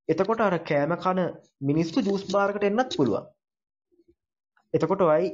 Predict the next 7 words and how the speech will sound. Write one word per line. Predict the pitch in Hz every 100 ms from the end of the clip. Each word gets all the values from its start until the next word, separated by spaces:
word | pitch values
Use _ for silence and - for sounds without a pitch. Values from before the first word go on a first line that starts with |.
| -
කෑම | - 151 160
කඩේ | 175 175 180
අතර | 175 - - -
කන්ෆ්ලික්ට් | 190 214 214 240 -
එකකුත් | 202 196 247 180
නෑ. | 135 - _ _ _ _ _ _ _ _ _ _ _ _
හරිද? | - 131 131